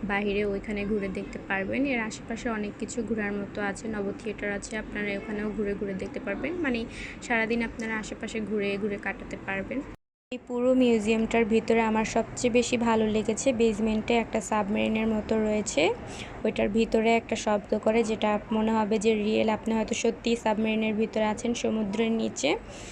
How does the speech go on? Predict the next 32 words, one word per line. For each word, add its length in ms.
যদি 200
আমি 200
এর 80
ভিতরের 400
ভিডিওটা 320
করতে 320
পারিনি, 460
কারণ 260
এর 200
বাইরে 340
দুই 200
তিনটা 280
গার্ড 280
ছিল, 240
ভিতরে 380
দুই 160
তিনটা 320
গার্ড 260
ছিল, 200
ওনারা 280
ভিডিও 360
করতে 240
দেয়নি। 360
আপনারা 340
যারা 280
যাবেন, 280
অবশ্যই 360
বেসমেন্টে 480
যাবেন 320
এবং 260
নিচে 340
যে 200